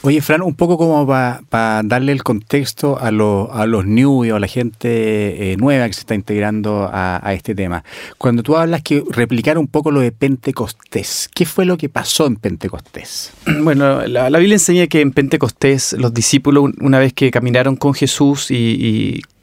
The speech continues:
Speaker 2: fueron discipulados por él tres años y lo vieron partir y ascender al cielo, eh, la, la última instrucción del Señor fue: "Quédense esperando, eh, el poder que vendrá de lo alto".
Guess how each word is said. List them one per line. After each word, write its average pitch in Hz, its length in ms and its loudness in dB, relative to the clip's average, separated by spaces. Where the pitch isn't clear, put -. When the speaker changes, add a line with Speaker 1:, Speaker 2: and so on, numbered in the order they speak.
Speaker 2:
fueron 139 360 2
discipulados 131 640 2
por 123 180 -2
él 120 140 0
tres 127 240 -2
años 147 320 4
y 135 100 4
lo 120 100 2
vieron 131 260 2
partir 151 480 2
y 131 80 4
ascender 135 500 0
al 117 100 0
cielo, 127 460 2
eh, 120 400 2
la, - 180 2
la 156 140 4
última 160 240 4
instrucción 151 420 0
del 143 120 2
Señor 143 260 2
fue: 143 360 2
"Quédense 160 640 2
esperando, 143 720 2
eh, 123 460 2
el 127 180 0
poder 131 300 2
que 143 120 2
vendrá 123 280 2
de 120 100 0
lo 101 140 2
alto". 95 500 -4